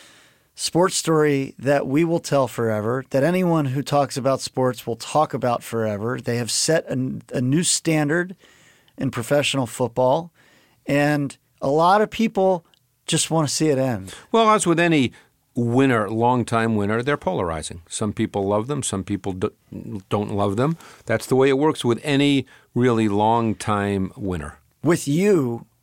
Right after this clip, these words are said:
Speaker 1: seeing them from a different perspective,
Speaker 2: Right.
Speaker 1: looking at the tape, looking at the way, w-, a more scientific, uh, a point of view, watching all of it unfold. What is your own response, seeing it happen again this year?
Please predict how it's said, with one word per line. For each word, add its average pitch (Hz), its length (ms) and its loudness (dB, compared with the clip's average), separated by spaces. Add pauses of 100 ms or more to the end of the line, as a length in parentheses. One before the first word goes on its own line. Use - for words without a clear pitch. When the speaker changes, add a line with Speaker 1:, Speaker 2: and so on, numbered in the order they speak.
(160)
Speaker 1:
seeing 180 520 2
them 156 280 0 (140)
from 151 240 0
a 127 40 2
different 151 420 -2
perspective, 117 760 0
Speaker 2:
Right. 117 80 -6
Speaker 1:
looking 160 300 2
at 156 80 -2
the 143 80 -2
tape, 123 460 -2
looking 143 400 0
at 139 180 -2 (320)
the 151 80 2
way, 180 460 4
w-, - 240 -2
a 147 80 4
more 160 200 4
scientific, 170 1120 0 (520)
uh, 127 420 2
a - 160 -6
point 175 400 0
of 151 80 0
view, 127 540 0 (120)
watching 139 540 2
all 131 220 4
of 117 80 -2
it 120 80 0
unfold. 113 760 -4 (960)
What 151 240 4
is 151 140 2
your 147 160 4
own 147 200 4
response, 113 540 -4
seeing 139 300 2
it 131 100 0
happen 135 340 0
again 139 600 0
this 135 260 0
year? 90 340 -6